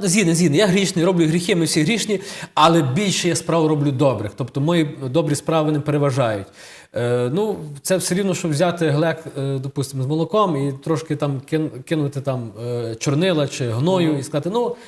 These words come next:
Speaker 1: ну так, ну, тут є гній чи,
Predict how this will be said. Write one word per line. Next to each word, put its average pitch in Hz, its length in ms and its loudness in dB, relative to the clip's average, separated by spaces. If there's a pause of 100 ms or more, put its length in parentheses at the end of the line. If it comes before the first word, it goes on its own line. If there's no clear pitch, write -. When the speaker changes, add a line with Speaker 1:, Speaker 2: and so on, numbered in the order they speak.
(240)
Speaker 1:
ну 247 100 2
так, 202 420 2 (280)
ну, 175 320 -2 (680)
тут 220 200 0
є 196 100 6
гній 240 340 2
чи, 180 160 0